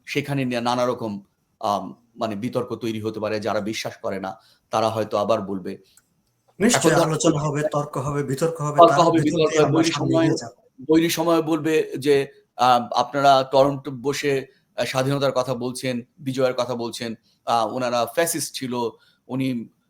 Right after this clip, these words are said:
Speaker 1: আ, একাত্তরে ওনার কি ভূমিকা ছিল?" এগুলো হচ্ছে বিতর্ক এখন করছে, যত বিতর্ক হবে হোক। কিন্তু আমার ঘ-, ঘটনা হচ্ছে বিতর্ক যদি তুমি করো, জেনে করো, তর্কের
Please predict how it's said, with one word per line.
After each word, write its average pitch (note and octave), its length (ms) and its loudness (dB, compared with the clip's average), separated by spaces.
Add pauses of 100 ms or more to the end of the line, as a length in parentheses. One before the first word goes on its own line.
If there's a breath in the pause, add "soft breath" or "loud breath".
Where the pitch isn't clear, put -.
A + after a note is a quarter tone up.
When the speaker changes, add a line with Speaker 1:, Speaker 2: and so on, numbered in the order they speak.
(100)
Speaker 1:
আ, A2+ 400 -2
একাত্তরে C#3+ 600 -2
ওনার C3 340 -2
কি E3 160 -8
ভূমিকা C#3+ 400 -4
ছিল?" A#2 360 -6 (340)
এগুলো E3 320 4
হচ্ছে E3+ 380 -2 (400)
বিতর্ক F3 460 2
এখন F3 320 2
করছে, F#3 600 -6
যত E3+ 220 -2
বিতর্ক E3 380 -10
হবে F3 180 2
হোক। G#3 320 4 (360 soft breath)
কিন্তু F#3 200 2
আমার G#3+ 200 4
ঘ-, G#3 220 0
ঘটনা F3 300 -6
হচ্ছে G#3+ 240 -6
বিতর্ক F#3+ 540 -6
যদি F#3+ 220 -8
তুমি F3 220 -12
করো, E3 260 -6
জেনে D#3 340 -4
করো, D#3 300 -4 (480)
তর্কের C#3 380 2